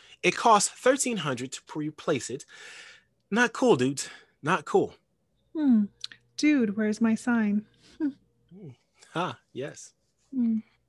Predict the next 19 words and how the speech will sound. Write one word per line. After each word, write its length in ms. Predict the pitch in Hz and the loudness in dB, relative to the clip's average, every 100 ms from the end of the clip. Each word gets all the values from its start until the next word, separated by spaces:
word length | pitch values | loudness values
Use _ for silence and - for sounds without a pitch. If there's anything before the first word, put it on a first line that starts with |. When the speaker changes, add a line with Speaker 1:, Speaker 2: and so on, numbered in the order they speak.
| _ _ _ _ _ _ _ _ _ _ | _ _ _ _ _ _ _ _ _ _
Speaker 1:
This 140 | - 294 | -6 -2
has 160 | 180 | -2
been 220 | 156 165 151 | 0 2 2
your 260 | 139 131 127 | 2 0 2
Wake 240 | 214 196 | 2 4
Up 120 | 165 127 | 2 0
Wednesday 440 | 135 135 120 117 | -2 -2 0 -2
edition. 480 | 110 131 156 269 269 _ _ - - - _ - | 0 0 0 0 -2 _ _ -20 -20 -20 _ -2
And 120 | 190 | 2
remember, 440 | 190 269 220 180 - _ _ _ _ _ - | 4 4 2 0 -2 _ _ _ _ _ -14
keep 200 | - 226 | -6 2
those 180 | 208 190 | 4 2
tires 400 | - 190 156 151 | 2 4 4 2
a 80 | 143 | -4
little 260 | 165 214 | 0 0
bit 140 | 190 170 | 0 -4
flat. 300 | 196 135 - _ | -8 -10 -12 _
It's 120 | - - | -10 -4
winter. 300 | 220 156 | -4 -4